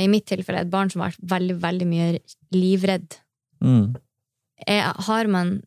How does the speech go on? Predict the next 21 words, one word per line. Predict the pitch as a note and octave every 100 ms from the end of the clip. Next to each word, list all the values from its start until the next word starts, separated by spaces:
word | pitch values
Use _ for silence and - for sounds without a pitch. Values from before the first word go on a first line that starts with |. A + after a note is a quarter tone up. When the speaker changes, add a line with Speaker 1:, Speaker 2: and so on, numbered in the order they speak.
| _ _ _ -
Speaker 1:
når | G3 G3 F#3+
hjernen | G3+ G#3+ F#3 F#3 - - -
har | F3+ F3
vært, | E3+ E3 _ _ _ _ _ _ _
altså | - G3+
du | G3
har | G3 F#3
vært | F#3 F3
påvirket | - F#3+ F3+ - F#3+
på | F#3
denne | F3
måten, | E3+ F3 - F#3+
jeg | F#3
vet | F#3 F#3
jo | F3
at |
det | - E3+
påvirker | - F3+ F3 F#3
stress | - A3+ G3
i | G3+
kroppen, | F#3+ G3 F#3+